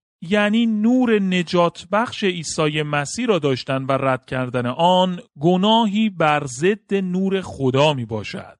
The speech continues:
با صراحت بگویم ترجیح می‌دهم که به عنوان یک بت پرست از تاریک‌ترین جنگل‌های آفریقا در حضور تخت داوری خدا بایستم تا اینکه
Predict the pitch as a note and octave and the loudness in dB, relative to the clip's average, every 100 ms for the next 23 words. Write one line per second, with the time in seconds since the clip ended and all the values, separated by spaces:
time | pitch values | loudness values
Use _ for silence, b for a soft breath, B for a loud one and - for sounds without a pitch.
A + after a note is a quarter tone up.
0 | _ _ _ _ G#3 G#3+ - G3 F#3+ G3 | _ _ _ _ 0 0 2 2 4 2
1 | F#3+ F#3+ F#3 F3 E3+ D#3 C#3 B2+ B2 E3+ | 0 0 0 0 -2 0 2 2 0 -2
2 | E3+ E3 E3 E3+ C#3+ A#2+ A#2 D3 E3 E3 | 0 0 0 0 0 0 0 0 2 0
3 | - B2+ A#2+ _ A#2+ A2+ A#2+ C#3 D3 C#3+ | 0 0 0 _ -6 0 2 4 2 -2
4 | _ - A#2 - - - A#2 A2 G#2 _ | _ -2 -2 -4 -10 -2 0 0 -6 _
5 | - A2+ C3+ F3+ C3+ A#2 A2+ G#2 G2+ D3+ | -10 -6 -4 -4 -2 -2 -2 -4 -4 0
6 | D3+ C#3+ A2+ A2 - A2 B2 C3 C#3 D3 | 0 2 0 0 -8 -2 2 4 4 2
7 | B2 G#2 G2+ G#2+ A2+ C3+ D3 C3+ C3 - | -4 -6 -6 -8 -2 0 0 -4 -6 -4
8 | D3+ B2 G#2+ G#2 C3+ D3+ - A2 A2 C3 | -2 -2 -2 -2 -2 -2 -6 -2 0 2
9 | C#3+ C#3 - C#3+ C3+ C3+ C3 C3+ _ _ | 2 0 -2 0 2 0 -2 -10 _ _
10 | _ _ - A3+ A3+ G3+ G3+ F#3+ | _ _ 0 2 2 2 2 2